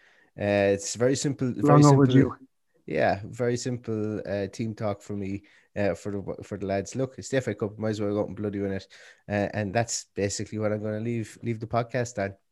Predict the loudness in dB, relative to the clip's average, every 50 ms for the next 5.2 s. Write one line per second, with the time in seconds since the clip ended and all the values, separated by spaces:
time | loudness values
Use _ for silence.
0 | _ _ _ -6 -2 0 0 0 0 -2 -4 -4 -4 -4 -6 -2 0 0 0 -2
1 | -4 -10 _ _ _ _ _ _ -10 -6 -4 -4 -4 -4 -6 -6 -6 -4 -4 -6
2 | -10 _ _ _ _ _ _ _ -10 -6 0 2 2 4 6 6 6 4 2 0
3 | -10 _ _ _ _ _ _ _ _ _ _ _ _ _ _ _ _ -4 2 6
4 | 6 8 8 6 4 2 0 2 4 6 6 4 4 2 2 4 4 4 2 2
5 | -2 -8 -12